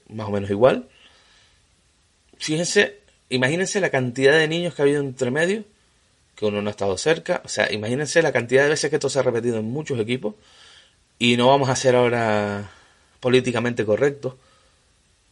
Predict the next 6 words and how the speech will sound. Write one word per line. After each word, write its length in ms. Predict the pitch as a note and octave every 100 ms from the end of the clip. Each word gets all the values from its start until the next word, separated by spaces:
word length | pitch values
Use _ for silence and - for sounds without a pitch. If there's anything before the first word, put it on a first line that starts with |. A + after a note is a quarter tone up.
| _ _ _ _ _ _ _ _ -
Es 120 | D3
muy 260 | C#3+ D3+ C3
triste, 380 | - D#3 -
pero 220 | A2+ G#2+ G2+
ocurre. 440 | - C#3+ G#2+ G#2+ - _ _ _ _ _ _ _ _ - -
Ocurre 600 | A2+ - D#3 B2 G#2 B2+